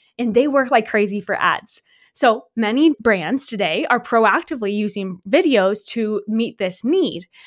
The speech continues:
But experts say that this increase in demand is simply because people are more likely to pay attention to videos compared to audio or written content, which they seem to just skip by right now.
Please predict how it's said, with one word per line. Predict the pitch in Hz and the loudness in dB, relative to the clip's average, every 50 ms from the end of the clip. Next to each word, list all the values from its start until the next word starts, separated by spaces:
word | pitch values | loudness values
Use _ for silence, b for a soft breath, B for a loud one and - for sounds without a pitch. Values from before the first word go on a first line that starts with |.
| B B B | B B B
But | - 233 240 _ | -6 -6 -4 _
experts | - 262 311 - - - 381 392 392 - - - | -2 -2 -2 -2 -6 -6 -4 -4 -4 -4 -6 -4
say | - 214 180 180 165 | -2 -2 -2 -2 -2
that | 180 220 - - - | -2 -2 -4 -2 -2
this | 214 262 320 320 - | 0 0 0 -2 -2
increase | - 254 247 226 - 233 226 - - | -4 -6 -6 -6 -6 -6 -6 -6 -6
in | 202 190 | -8 -6
demand | 190 196 240 294 302 262 233 - | -6 -4 -2 0 0 0 0 -2
is | 226 - - | -4 -4 -4
simply | 254 254 254 294 339 | -4 -4 -2 -2 -2
because | 311 330 302 - 220 220 214 | -2 -2 -2 -2 -2 -2 -4
people | - - 233 233 240 233 220 | -6 -10 -6 -2 0 0 0
are | 208 | 0
more | 208 208 208 220 277 | 0 0 0 2 2
likely | 302 285 269 269 269 247 | 2 2 0 0 -2 -4
to | 208 220 | -6 -4
pay | - 214 202 | -4 -4 -4
attention | 196 196 - - 208 214 - - 277 269 | -4 -6 -6 -8 -6 -6 -4 -4 -4 -4
to | 277 | -4
videos | 254 196 202 190 202 202 196 196 - | -4 -4 -4 -2 -2 -2 -2 -4 -6
compared | - 208 185 - 196 196 190 | -8 -10 -8 -6 -4 -4 -4
to | 196 - _ - | -4 -4 _ 4
audio | 254 277 302 294 269 226 202 190 185 190 190 B B B B B | 6 6 6 6 4 4 2 2 2 0 -2 B B B B B
or | 214 226 208 190 | 0 0 0 0
written | 185 208 214 196 190 196 196 | -4 -4 -4 -4 -4 -8 -10
content, | 185 - - - 277 277 269 - - 147 - - | -12 -6 0 2 2 2 2 -2 -6 -10 -10 -6
which | 208 220 202 - - - - | -4 -4 -4 -4 -6 -6 -6
they | 214 180 | -6 -6
seem | - - - - - - 254 240 208 208 214 | -4 -4 -6 -6 -4 -2 -2 -2 -2 -4 -6
to | - 190 | -8 -6
just | 180 202 196 - - | -8 -8 -8 -8 -8
skip | - 202 180 - | -8 -10 -4 0
by | 262 277 294 233 | 2 2 2 2
right | 185 160 - - | 0 -4 -6 -6
now. | 160 - - 214 | -8 -8 -8 -10